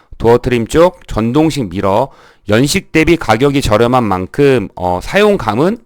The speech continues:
조금 있습니다. 일 열 시트, 실내 센터 패시아, 핸들 모습, 크루즈 컨트롤, 그다음에 열선 시트 옵션으로 포함되어져 있습니다.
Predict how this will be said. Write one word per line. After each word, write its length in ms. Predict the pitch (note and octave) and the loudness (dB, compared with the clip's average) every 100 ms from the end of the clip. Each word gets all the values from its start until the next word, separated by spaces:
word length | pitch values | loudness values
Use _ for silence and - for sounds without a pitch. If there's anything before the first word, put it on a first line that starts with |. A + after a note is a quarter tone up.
| _ _ - | _ _ -14
조금 280 | - A2 F#2+ | -8 -6 -6
있습니다. 640 | - C3 G2 F2 A2+ D3 _ _ _ _ _ _ _ - | -4 -4 -2 0 -2 -4 _ _ _ _ _ _ _ -8
일 220 | C#3 D3 | -2 2
열 140 | D3 | 2
시트, 580 | C3+ D#3 - C#3+ D3 D3+ - _ _ _ _ | 2 -6 -2 0 0 -2 -8 _ _ _ _
실내 280 | - C#3+ D3+ | -12 -2 -2
센터 300 | C#3+ F#3+ F#3+ | 0 -2 -2
패시아, 680 | - C#3+ - A2 G#2 B2+ C#3 - _ _ _ _ - | -2 -4 -4 -2 0 0 -6 -20 _ _ _ _ -10
핸들 280 | B2+ C3 B2+ | -4 0 0
모습, 600 | B2 - F3+ G3 _ - | 0 0 -2 -2 _ -6
크루즈 280 | D#3 D#3 | -4 -4
컨트롤, 680 | - B2 G#2 A2 A#2+ D3+ E3+ _ _ _ _ _ _ _ _ _ _ _ _ _ _ _ _ _ _ _ _ _ _ _ _ | -4 -6 -2 0 2 0 -4 _ _ _ _ _ _ _ _ _ _ _ _ _ _ _ _ _ _ _ _ _ _ _ _
그다음에 220 | - G2+ | -6 -2
열선 360 | G2+ A2+ F3 F3 | 0 0 0 0
시트 380 | D#3 D3 G3+ G3+ | -2 -4 -2 -2
옵션으로 480 | A2+ - B2 A#2 A2 | -2 0 0 0 0
포함되어져 480 | C#3 C#3 B2 G#2+ F2 | 0 0 0 -2 -6
있습니다. 420 | - D#2 C#2+ | -10 -16 -16